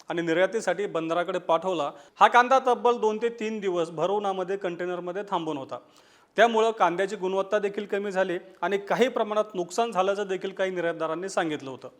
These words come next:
कांद्याचं नुकसान झालं ते वेगळंच, परंतु जास्त दिवस कंटेनर थांबून असल्यामुळं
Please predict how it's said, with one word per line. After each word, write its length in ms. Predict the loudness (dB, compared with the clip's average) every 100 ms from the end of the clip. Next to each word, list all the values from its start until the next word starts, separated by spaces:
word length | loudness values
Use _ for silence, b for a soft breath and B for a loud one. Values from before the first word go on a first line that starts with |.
| b b b b b b _
कांद्याचं 460 | 4 8 8 8 6
नुकसान 340 | 4 2 2
झालं 180 | 4 4
ते 120 | 4
वेगळंच, 420 | 4 4 2 -2 -6 -20 _ _ 0
परंतु 460 | 0 0 0 0 -2 0
जास्त 300 | 2 4 2
दिवस 340 | 2 2 0 0
कंटेनर 420 | -2 -2 -2 -4 -4
थांबून 280 | -4 -2 -2
असल्यामुळं 540 | -2 -2 0 -2 -4